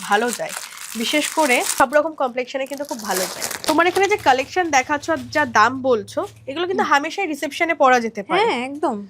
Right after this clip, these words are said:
Speaker 1: বাহ, ভীষণ গর্জিয়াস
Speaker 2: প্রচন্ড
Speaker 1: কিন্তু।
Speaker 2: গ্লেজ আছে।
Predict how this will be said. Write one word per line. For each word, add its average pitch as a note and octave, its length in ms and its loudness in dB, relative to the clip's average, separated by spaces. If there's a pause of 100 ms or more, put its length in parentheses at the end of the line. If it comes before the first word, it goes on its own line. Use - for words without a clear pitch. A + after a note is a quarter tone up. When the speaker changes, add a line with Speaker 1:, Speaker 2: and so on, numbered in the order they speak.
(440)
Speaker 1:
বাহ, F3 160 0 (380)
ভীষণ D4 300 -4
গর্জিয়াস C#4+ 480 2
Speaker 2:
প্রচন্ড D#4+ 220 2
Speaker 1:
কিন্তু। D#4+ 120 2
Speaker 2:
গ্লেজ B3+ 340 0
আছে। C4+ 320 -2